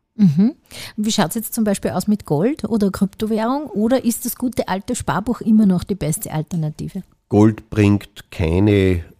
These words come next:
Speaker 2: äh, Zinsen.
Speaker 1: Mhm.
Speaker 2: Äh, die, die Krise, wenn man jetzt die ganze Weltkugel anschaut,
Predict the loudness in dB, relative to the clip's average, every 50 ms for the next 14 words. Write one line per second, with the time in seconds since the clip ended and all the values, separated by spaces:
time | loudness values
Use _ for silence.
0 | _ -4 -2 -2 0 -2 -4 -2 0 2 2 2 2 0 0 0 -2 -4 _ _
1 | _ _ _ -4 -4 -2 -2 -2 -2 -2 0 0 2 2 0 0 -4 -8 -14 -18
2 | -20 -20 -20 _ _ _ _ -18 -16 -14 -16 -16 -14 -6 -6 -6 -6 -4 -4 0
3 | 2 4 4 4 4 4 4 2 2 2 0 0 0 2 2 0 0 -4 -6 -10
4 | -8 -4 -2 0 2 0 0 0 0 0 2 2 2 0 0 -4 -4 -4 -4 -2
5 | -2 -4 -6 -6 -8 -10 -12 -12 -12 -14 -14 -12 -14 -16 -20 -20